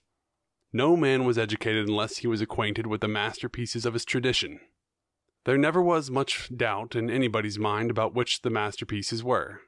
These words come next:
They were the books that had endured and that the common voice of mankind called the finest creations in writing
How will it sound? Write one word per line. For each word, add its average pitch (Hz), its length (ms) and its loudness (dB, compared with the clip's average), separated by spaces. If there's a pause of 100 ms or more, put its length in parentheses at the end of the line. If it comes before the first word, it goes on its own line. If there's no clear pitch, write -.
(320)
They 127 240 2
were 156 160 0
the 160 100 2
books 113 300 -2
that 117 140 0
had 123 180 -2
endured 120 540 2
and 113 280 0
that 113 180 0
the 127 60 -4
common 139 360 2
voice 120 280 2
of 120 80 0
mankind 117 600 0
called 110 340 0
the 107 60 -2
finest 131 420 0
creations 117 540 0
in 117 120 2
writing 92 500 -2